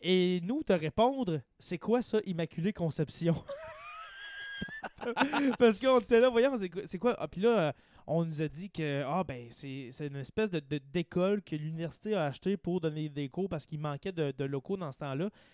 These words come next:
Euh, il y avait le projet de la Rallonge, je sais pas si tu t'en souviens, la Rallonge allait être bâtie peut-être deux ans, euh, un an et demi, deux ans plus tard.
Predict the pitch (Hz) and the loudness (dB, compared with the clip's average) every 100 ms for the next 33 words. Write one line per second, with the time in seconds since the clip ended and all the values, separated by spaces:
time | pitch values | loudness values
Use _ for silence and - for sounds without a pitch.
0 | _ - 135 135 147 202 180 156 151 196 | _ -6 -4 -2 0 2 0 0 -4 -2
1 | 165 143 147 151 202 202 151 139 196 - | -2 -2 -2 -2 -2 -6 -8 -6 -8 -4
2 | 165 - 147 175 202 147 143 170 196 147 | -4 -4 -6 -6 -4 -4 -2 -4 -4 -4
3 | 147 151 143 135 - 185 - _ 175 180 | -4 -2 -2 -2 -4 -14 -18 _ -4 -4
4 | 147 139 196 175 202 208 160 147 139 - | -4 0 2 2 -4 -4 -4 -4 -6 -8
5 | - 190 190 196 196 165 170 170 - 185 | -6 -4 -4 -6 -2 0 0 -6 -6 -6
6 | 214 | -6